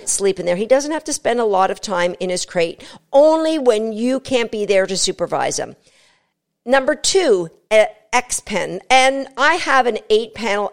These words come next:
X-Pen. I use various ones around my home. It's a simple little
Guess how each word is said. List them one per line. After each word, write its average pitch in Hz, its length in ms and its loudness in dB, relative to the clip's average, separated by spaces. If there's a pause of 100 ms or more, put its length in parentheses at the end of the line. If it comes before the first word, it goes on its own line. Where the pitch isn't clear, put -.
X-Pen. 196 540 -2
I 220 80 2
use 262 240 -2
various 220 460 2
ones 185 200 -2
around 180 300 0
my 175 140 0
home. 180 360 -2 (680)
It's 226 120 -6
a 247 80 6
simple 294 680 0
little 240 420 4